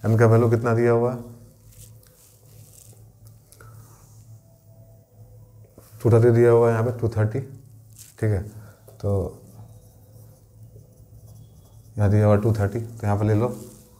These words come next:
टू थर्टी by टू minus सीएफ़, सीएफ़ कितना हो जाएगा, पहले वाला प्रीसीडिंग वाले का लेना है फ़ोर्टी टू प्लस एक्स।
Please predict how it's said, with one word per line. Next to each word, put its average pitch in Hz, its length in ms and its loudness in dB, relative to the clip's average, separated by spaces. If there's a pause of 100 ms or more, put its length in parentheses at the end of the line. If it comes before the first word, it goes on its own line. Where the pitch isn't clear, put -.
(460)
टू 117 100 -2
थर्टी 107 240 2
by 110 240 4
टू 120 120 -6 (1900)
minus 107 300 2
सीएफ़, 120 340 2 (420)
सीएफ़ 117 280 -2
कितना 117 180 -2
हो 113 100 0
जाएगा, 120 180 2
पहले 110 260 2
वाला 113 180 2
प्रीसीडिंग 110 420 -2
वाले 107 160 -2
का 107 60 -6
लेना 104 220 -6
है 107 120 -10 (920)
फ़ोर्टी 104 180 -2
टू 110 180 0 (280)
प्लस 110 280 -2 (120)
एक्स। - 340 -10